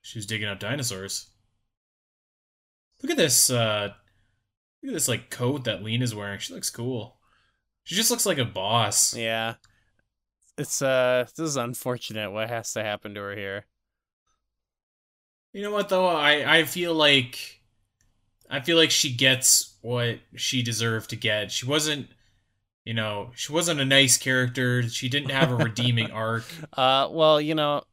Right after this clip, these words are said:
Speaker 2: the, the little stun guns I love. But I like, she clearly has been driven to this. She's clearly been driven to her insanity.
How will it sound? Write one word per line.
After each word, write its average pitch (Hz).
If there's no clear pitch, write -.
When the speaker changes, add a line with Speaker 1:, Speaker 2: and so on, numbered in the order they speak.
Speaker 2:
the, 135
the 156
little 165
stun 113
guns 98
I 95
love. 98
But 143
I 160
like, 180
she -
clearly 160
has 123
been 113
driven 110
to 117
this. 98
She's -
clearly 131
been 107
driven 107
to 123
her 107
insanity. 104